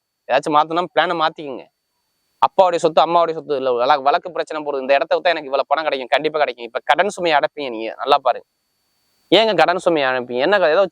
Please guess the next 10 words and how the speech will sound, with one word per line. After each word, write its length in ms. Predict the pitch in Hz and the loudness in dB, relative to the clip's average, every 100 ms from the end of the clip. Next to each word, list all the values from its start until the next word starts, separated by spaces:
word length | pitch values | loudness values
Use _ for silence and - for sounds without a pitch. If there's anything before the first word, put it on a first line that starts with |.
| - | 0
சொல்றீங்க 260 | 151 139 120 | 0 0 -4
நீங்க 140 | 110 117 | -6 -6
கடன் 200 | 123 127 | -8 -6
சுமையை 180 | 117 101 | -2 0
அடைப்பீங்கன்னு. 440 | 104 104 92 107 _ _ _ _ _ _ _ - | 0 -2 -8 -10 _ _ _ _ _ _ _ 2
நல்லா 140 | 139 170 | 2 4
பாருங்க, 180 | 160 151 143 | 2 2 2
ஆறாம் 240 | 170 175 | 2 0
வீட்டு 160 | 175 170 | 2 2
அதிபதி, 200 | 165 180 | 2 2